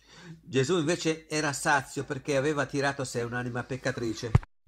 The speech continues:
La sua ardente brama era stata appagata. Rispose quindi agli apostoli:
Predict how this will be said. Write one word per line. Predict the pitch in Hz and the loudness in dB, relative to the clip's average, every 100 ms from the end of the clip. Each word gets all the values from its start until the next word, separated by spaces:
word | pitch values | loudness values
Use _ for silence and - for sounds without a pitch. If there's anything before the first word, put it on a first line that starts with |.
| - - - - - - - | -14 -14 -20 -20 -20 -20 -6
La | 127 135 | -2 -2
sua | - 170 156 | -2 -2 0
ardente | 147 156 135 127 190 | 0 -2 -6 -6 -6
brama | 156 98 117 127 - | -2 -2 -4 -8 -8
era | 165 156 165 | -4 -4 -4
stata | - 160 160 | -6 -6 -6
appagata. | 165 - 151 123 92 - 107 - _ _ _ - - | -8 -6 -6 -4 -6 -8 -14 -16 _ _ _ -20 -12
Rispose | 208 202 170 180 175 | -8 -6 -2 -2 -2
quindi | - 156 156 156 | -4 -6 -4 -4
agli | 156 | -4
apostoli: | 160 107 - - 107 101 | -4 -4 -4 -6 -6 -8